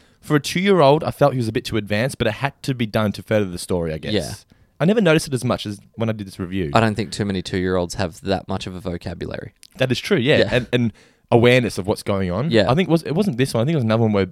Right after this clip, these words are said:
Speaker 1: um, Bart lights Homer's tie on fire when he's a baby. Stuff
Speaker 2: Yeah.
Speaker 1: like that. I think you said that you didn't like that kind of stuff, did you?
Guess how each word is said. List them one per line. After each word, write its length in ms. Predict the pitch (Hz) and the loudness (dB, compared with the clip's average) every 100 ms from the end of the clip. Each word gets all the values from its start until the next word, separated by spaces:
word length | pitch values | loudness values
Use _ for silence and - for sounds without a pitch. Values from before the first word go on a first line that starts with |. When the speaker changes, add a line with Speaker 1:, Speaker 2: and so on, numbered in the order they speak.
| - | -4
Speaker 1:
um, 320 | 95 92 82 - - | -2 -2 -4 -8 -6
Bart 300 | 110 110 90 | -2 -2 0
lights 260 | 98 - | -4 -2
Homer's 240 | 104 92 - | -4 -4 -4
tie 240 | - 92 | -4 -2
on 100 | 87 | -2
fire 180 | - 78 | -4 -4
when 80 | 85 | -4
he's 80 | |
a 40 | 80 | -6
baby. 220 | 90 82 | -6 -6
Stuff 160 | - 107 | 0 2
Speaker 2:
Yeah. 160 | 104 | 4
Speaker 1:
like 100 | 95 | 2
that. 240 | 101 104 - _ _ | 0 -2 -6 _ _
I 60 | 151 | -2
think 140 | 208 | 0
you 60 | 202 | 0
said 160 | - | -2
that 180 | 117 - _ | -2 -2 _
you 120 | - 120 | -6 -2
didn't 180 | 123 | 0
like 140 | 101 101 | 0 -2
that 100 | 113 | -4
kind 120 | 98 | -6
of 60 | 82 | -6
stuff, 200 | 82 - | -10 -8
did 120 | 92 | -8
you? 200 | 76 | -6